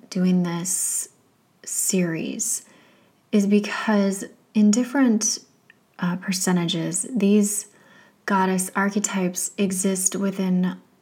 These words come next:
all feminine identifying individuals. And if we can identify our main or chief archetype, and then some of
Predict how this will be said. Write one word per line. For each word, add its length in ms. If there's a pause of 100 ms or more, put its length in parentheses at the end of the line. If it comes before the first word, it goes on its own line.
(140)
all 520 (100)
feminine 880 (720)
identifying 880
individuals. 880 (140)
And 400
if 300
we 180
can 800 (680)
identify 720
our 800 (480)
main 600
or 260
chief 720
archetype, 720 (800)
and 300
then 340
some 320
of 140